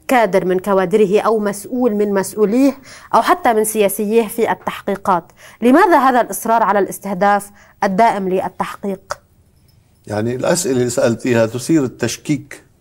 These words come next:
Speaker 2: بأداء، آه، السيد نصر الله بموقفه من القضية، تثير التشكيك، تكبر التشكيك، مش بس بتثيره، تكبر التشكيك بالموضوع. إنه أولًا، آه، يترك القضاء وحاله.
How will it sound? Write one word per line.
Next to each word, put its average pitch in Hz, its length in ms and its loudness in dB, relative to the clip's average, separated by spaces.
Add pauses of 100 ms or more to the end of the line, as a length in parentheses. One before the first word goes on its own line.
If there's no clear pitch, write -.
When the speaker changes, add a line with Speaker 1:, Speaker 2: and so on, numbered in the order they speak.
(500)
Speaker 2:
بأداء، 104 580 0
آه، 87 340 -6
السيد 90 460 -4
نصر 92 260 -6
الله 87 320 -2 (300)
بموقفه 104 560 0 (520)
من 107 140 0
القضية، 98 520 -4 (200)
تثير 160 260 2
التشكيك، - 460 -4 (500)
تكبر 165 400 0
التشكيك، 90 600 -6 (180)
مش - 120 -12
بس 131 160 -2
بتثيره، 98 500 -10 (340)
تكبر 147 400 0
التشكيك 107 600 -4
بالموضوع. 87 640 -4 (560)
إنه 101 240 0
أولًا، 123 580 2
آه، 101 500 0
يترك 170 500 0
القضاء 127 500 0
وحاله. 107 460 -2